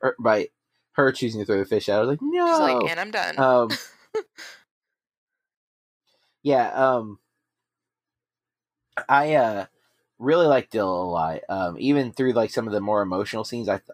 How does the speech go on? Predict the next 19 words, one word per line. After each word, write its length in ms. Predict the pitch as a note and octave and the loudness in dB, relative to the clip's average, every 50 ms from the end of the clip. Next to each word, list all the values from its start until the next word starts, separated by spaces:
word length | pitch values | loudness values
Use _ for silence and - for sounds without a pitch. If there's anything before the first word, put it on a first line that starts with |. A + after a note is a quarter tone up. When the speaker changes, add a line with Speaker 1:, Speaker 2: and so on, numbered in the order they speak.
| _ | _
Speaker 1:
like, 240 | - G#2 G2+ F#2 - - | -6 -4 -4 -4 -4 -2
the, 180 | A#2+ A2 G2+ | 0 0 2
or 140 | F2+ A#2+ B2 | 4 2 4
the, 260 | A#2 A2 G2+ F#2+ F2 - | 4 4 2 2 0 -4
the 80 | - B2 | -4 0
melodramatic 800 | C3 D3+ E3 F3+ F#3 E3 - D3+ C3+ A#2+ G2+ G#2 A2+ C3 C3 - | 2 4 4 4 4 2 2 2 2 2 2 2 2 0 0 0
type 260 | - D3+ C#3 C3+ - | 0 0 0 0 0
moments 360 | C#3 C#3 C#3+ D3 D#3 C#3+ - | 0 0 0 0 -2 -4 -2
never 340 | B2 B2 A#2+ A2 A#2+ A2+ - _ | 0 0 2 2 0 -2 -4 _
felt 260 | - G2+ G#2 G#2+ - _ _ - | 0 2 2 0 -2 _ _ -8
too 200 | - - C#3 A#2 | -2 -2 -2 0
big. 440 | G#2+ A2 G2 G#2 A#2+ C3+ D3 D3+ _ _ - - - - _ _ _ _ | 0 0 0 0 0 -2 -6 -12 _ _ -20 -20 -20 -20 _ _ _ _
Um, 420 | - B2 A2+ G#2+ G2+ F#2 F2 D#2+ - - | 0 2 4 4 2 0 -2 -6 -8 -2
you 120 | C#3+ C#3 | 2 4
know, 60 | B2+ | 4
like, 180 | A#2+ A#2 G#2 - | 4 4 2 2
there's 260 | B2 A#2 A2+ G#2+ G#2+ | 0 0 0 0 -2
the, 260 | A2 A2 G#2+ G2+ G2 | 0 2 2 2 2
the 320 | F2+ F#2 G#2 G2+ F#2+ F#2 | 0 0 0 0 0 -2